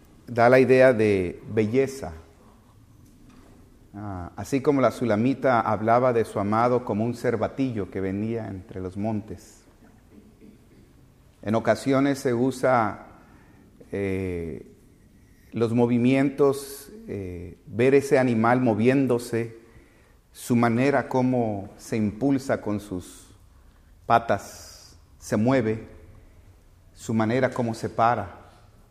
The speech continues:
y a veces su, esa personalidad habla de una belleza. No sé si ustedes han visto alguna vez una gacela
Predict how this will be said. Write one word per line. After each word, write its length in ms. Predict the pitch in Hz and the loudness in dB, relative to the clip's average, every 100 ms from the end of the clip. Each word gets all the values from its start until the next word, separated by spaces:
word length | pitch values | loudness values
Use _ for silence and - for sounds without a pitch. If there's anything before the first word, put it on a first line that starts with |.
| - | -16
y 160 | - 101 | -8 -2
a 60 | |
veces 400 | 98 113 120 123 | 0 0 0 -6
su, 440 | 113 104 92 90 85 - - _ - | -6 -8 -8 -8 -12 -16 -20 _ -12
esa 280 | 120 135 - | -6 -6 -4
personalidad 840 | 120 110 110 101 95 107 107 - - - _ _ _ - - _ - | -6 -4 -4 -4 -4 -4 -4 -8 -20 -20 _ _ _ -20 -20 _ -8
habla 280 | 104 117 123 | -2 0 0
de 100 | 110 | -2
una 200 | 113 113 | -2 -2
belleza. 460 | 101 101 117 - - - | -4 -4 -6 -8 -18 -14
No 100 | 104 | -10
sé 160 | 101 113 | -6 -6
si 80 | |
ustedes 400 | 110 - 117 113 | -6 -2 -2 0
han 140 | 113 104 | -4 -2
visto 280 | 113 113 107 | -4 -4 -6
alguna 300 | 101 104 107 | -4 -2 -2
vez 180 | 104 | -2
una 160 | 104 107 | -2 -4
gacela 480 | 95 - 117 110 | -4 -4 -4 -4